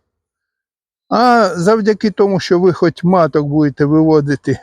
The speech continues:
самі на своїх пасіках і будете знати, з яких це,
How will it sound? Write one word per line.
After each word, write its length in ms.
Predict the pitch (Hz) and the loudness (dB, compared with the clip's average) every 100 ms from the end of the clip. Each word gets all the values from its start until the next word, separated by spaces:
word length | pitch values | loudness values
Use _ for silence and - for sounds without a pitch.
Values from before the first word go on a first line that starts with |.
| _ | _
самі 440 | - - 180 151 139 | -12 -2 0 0 0
на 120 | 143 | -2
своїх 420 | - 151 151 139 | -4 -2 0 -2
пасіках 640 | - 196 185 135 - - - | -2 -2 -2 -4 -8 -8 -4
і 60 | |
будете 460 | 147 185 156 151 160 | -2 0 0 0 0
знати, 500 | 143 170 135 135 - _ _ _ _ _ _ - | 2 2 0 -2 -6 _ _ _ _ _ _ -2
з 180 | 131 | 2
яких 580 | 156 185 175 247 247 - | 4 2 0 -2 -2 -6
це, 340 | - 156 127 | -4 -2 -2